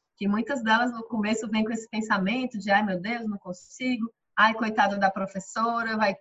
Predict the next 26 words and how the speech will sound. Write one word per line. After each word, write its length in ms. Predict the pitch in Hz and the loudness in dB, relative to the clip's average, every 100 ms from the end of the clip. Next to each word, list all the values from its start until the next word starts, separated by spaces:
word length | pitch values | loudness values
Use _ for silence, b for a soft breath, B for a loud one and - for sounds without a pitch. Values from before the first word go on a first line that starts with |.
| _ | _
ter 140 | 196 | -6
muita, 340 | 190 214 220 - _ | -4 -4 -6 -10 _
vai 100 | - | -18
ter 160 | - 185 | -8 -8
que 80 | - | -4
ter 100 | 190 | -2
muita 340 | 202 247 262 | -2 -2 0
paciência." 840 | 214 208 180 170 220 226 233 247 220 _ _ _ _ - | 0 -2 -6 -6 -4 -6 -8 -16 -20 _ _ _ _ 0
Mas, 200 | 208 233 | 2 2
assim, 440 | 269 - 247 208 - | -2 -8 -10 -10 -6
uma 200 | 240 233 | -4 -2
professora 640 | 262 269 254 - 302 320 | -2 -2 -4 2 4 4
mesmo, 640 | 208 220 269 247 196 175 | 0 0 0 0 -2 -4
que 140 | 180 180 | -8 -12
gosta 360 | 180 240 302 277 | 0 0 2 -2
mesmo 280 | 240 247 | -2 -6
de 100 | 220 | -4
ensinar, 600 | 214 - 175 180 220 190 - _ _ _ _ - | -4 -6 -4 0 2 2 -4 _ _ _ _ 0
ela 200 | 196 247 | 4 4
gosta 360 | 233 277 - | 6 4 4
também 340 | - 254 226 214 | -4 -4 0 0
desses 280 | 214 220 | 0 -2
desafios. 640 | 190 - 196 - 180 170 170 | -6 2 0 0 -6 -4 -4
Então, 220 | 170 196 | -4 -2
a 60 | 202 | -2
gente 320 | 226 - | -6 -10